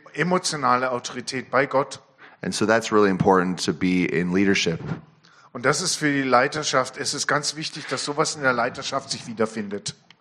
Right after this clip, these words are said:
Speaker 2: And that's why he's putting those as the primary, the primary leader driver gifts.
Speaker 1: Deswegen setzt Jesus das als die primären, ähm,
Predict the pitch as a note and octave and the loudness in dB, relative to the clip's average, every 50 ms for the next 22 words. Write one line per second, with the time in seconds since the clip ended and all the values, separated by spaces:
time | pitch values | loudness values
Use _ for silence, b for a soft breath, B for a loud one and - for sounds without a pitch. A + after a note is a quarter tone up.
0 | _ _ _ - - - G#2 G#2+ - - G#2+ G2+ G2+ G2+ G2+ F2+ - - A2 G2+ | _ _ _ -16 -8 0 0 0 2 6 6 6 6 4 2 -2 2 4 4 4
1 | G2+ G2 F#2+ F#2 F#2 F2 F2 G2 F2+ - - - E2+ - - - G2+ F#2 F#2 F#2 | 4 4 6 6 4 4 4 2 0 0 0 -2 -2 -2 2 2 4 4 4 2
2 | F2+ E2+ E2+ D2+ D#2+ - - F#2+ - - - G#2 G2+ F#2+ F#2 F2+ F2 E2 D#2 E2+ | 2 2 2 0 0 0 -2 -2 -2 0 0 2 2 2 4 2 2 2 0 0
3 | F2 E2+ F2+ F2 - - - - - F2+ E2+ E2 E2+ E2 F2 D#2+ - E2 D#2 D2+ | 0 2 0 0 0 -2 -6 0 2 4 4 4 4 2 0 -2 0 -2 -2 0
4 | - - - - - - _ B B B B B B B B B - C#3+ C3+ - | -2 -6 -8 -8 -10 -14 _ B B B B B B B B B 4 4 6 6
5 | C#3+ D3 D3+ D3 E3 D3 - D3+ C#3+ D3 - - - C3+ C3+ C#3 C3+ E3+ D3+ - | 6 4 4 4 2 2 4 4 2 2 -2 -6 0 2 2 2 2 2 0 2
6 | - D3 C#3+ C#3+ - B2+ C3 - - C#3 B2+ - - C3+ C3 B2 A#2+ B2 C3 C#3+ | 4 4 2 2 2 0 0 0 -2 -6 -6 -6 2 2 2 4 6 6 6 6
7 | D3 D3 D#3+ E3 E3 D#3 - B B B B B B B B B B C#3 C3 B2+ | 4 2 0 -2 -2 -4 -6 B B B B B B B B B B 4 4 4
8 | B2+ B2 B2+ | 0 -6 -10